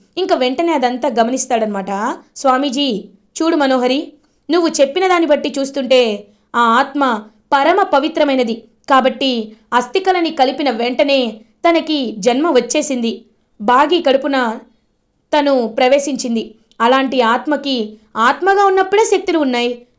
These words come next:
అలాంటిది పిండంగా ఉన్నప్పుడు ఇంకా ఎక్కువ శక్తులుంటాయి. దినదినాభివృద్ధి జరుగుతున్నంతకాలం ఆ బాలికకి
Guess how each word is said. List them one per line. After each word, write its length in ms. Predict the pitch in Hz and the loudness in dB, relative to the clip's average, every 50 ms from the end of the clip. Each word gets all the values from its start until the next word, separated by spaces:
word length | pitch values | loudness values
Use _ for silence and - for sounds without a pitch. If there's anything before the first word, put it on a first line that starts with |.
| - 226 | -2 0
అలాంటిది 760 | 233 233 254 269 269 - 277 262 269 262 233 208 208 - - _ _ _ - 285 | 2 4 4 4 2 2 0 0 0 0 -2 -4 -6 -10 -18 _ _ _ -4 -2
పిండంగా 380 | 269 277 302 330 330 330 320 | 0 2 2 2 2 2 2
ఉన్నప్పుడు 600 | 294 285 277 269 269 262 247 254 226 202 196 - - _ _ _ - | 2 2 2 0 0 2 2 2 2 0 -2 -6 -16 _ _ _ -6
ఇంకా 300 | 233 254 254 240 320 294 | -4 -4 -2 2 2 2
ఎక్కువ 360 | 269 254 240 247 - 311 311 | 4 4 2 2 2 0 0
శక్తులుంటాయి. 720 | 302 311 277 277 285 269 254 247 208 233 220 185 185 - - _ _ _ _ _ - | 2 2 0 0 0 -2 -2 0 0 0 0 -2 -2 -6 -12 _ _ _ _ _ -4
దినదినాభివృద్ధి 880 | 202 262 277 320 330 285 294 302 320 320 294 339 320 330 311 233 294 277 | -2 0 0 0 0 0 2 2 2 2 2 0 0 -2 -2 -4 -4 -2
జరుగుతున్నంతకాలం 1120 | 202 - 254 254 277 302 - 320 294 285 277 269 277 277 269 247 247 294 392 453 392 - - _ _ _ _ - | 0 2 2 2 2 0 -2 -4 -2 -2 -2 -2 -2 0 0 2 2 2 0 0 -4 -8 -12 _ _ _ _ 0
ఆ 120 | 294 339 349 | 2 2 2
బాలికకి 840 | 254 233 262 269 294 349 359 339 320 320 320 320 302 269 233 233 - | 2 2 4 4 4 2 2 0 -2 -2 -2 -2 -2 -2 -4 -6 -12